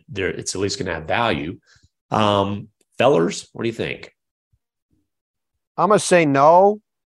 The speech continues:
Speaker 2: and that's, uh, that's not, uh, that's not an, uh, you know, guaranteeing he's gonna get traded or anything. But again, like, Russ played in O K C, um, ten full seasons, and obviously was there a super long time.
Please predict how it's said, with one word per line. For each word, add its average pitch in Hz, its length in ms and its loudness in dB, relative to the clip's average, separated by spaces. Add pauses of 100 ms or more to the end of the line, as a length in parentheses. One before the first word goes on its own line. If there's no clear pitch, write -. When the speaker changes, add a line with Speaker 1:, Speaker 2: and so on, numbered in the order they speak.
(240)
Speaker 2:
and 131 120 -6
that's, 147 480 0 (280)
uh, 131 180 -10
that's 139 380 -6
not, 139 400 2 (100)
uh, 120 540 2 (220)
that's 135 200 -6
not 135 260 2
an, 117 280 -6
uh, 110 180 -8 (380)
you 110 80 -10
know, 90 220 -8 (340)
guaranteeing 123 500 -2
he's 117 140 -6
gonna 120 160 -4
get 107 140 -6
traded 135 280 0
or 143 120 2
anything. 143 280 -2
But 123 120 -4
again, 127 420 -2
like, 113 240 -8
Russ 156 220 2
played 131 480 -4 (680)
in 143 120 -4
O 139 140 0
K 127 240 -4
C, 113 560 -8 (260)
um, 101 480 -2 (240)
ten 151 340 2
full 151 220 2
seasons, 156 720 -6 (560)
and 135 80 -2
obviously 147 300 0
was 147 100 -2
there 151 160 0
a 143 60 -4
super 160 340 -6
long 160 220 -2
time. 170 400 -2